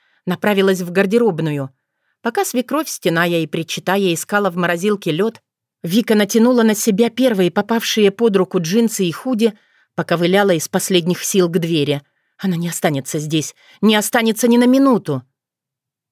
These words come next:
Таксист поглядывал на нее настороженно, будто опасаясь влипнуть в какую-нибудь историю. Вика его понимала.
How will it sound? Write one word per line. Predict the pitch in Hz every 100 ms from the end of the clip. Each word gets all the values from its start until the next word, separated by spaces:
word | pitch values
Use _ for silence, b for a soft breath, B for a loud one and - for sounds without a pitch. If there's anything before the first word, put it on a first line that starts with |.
| -
Таксист | 175 - - 285 - -
поглядывал | 233 233 247 220 233
на | 226
нее | 185 143
настороженно, | 160 165 - 175 175 175 196 160 123 120 - _ _ _
будто | 160 185 - 214 190
опасаясь | 196 190 196 190 170
влипнуть | 170 226 - 220
в | -
какую-нибудь | 208 202 220 220 214 196 220
историю. | 202 - 151 135 131 127 _ _ _
Вика | 151 160 175
его | 170 170
понимала. | 165 208 220 196 143 135 131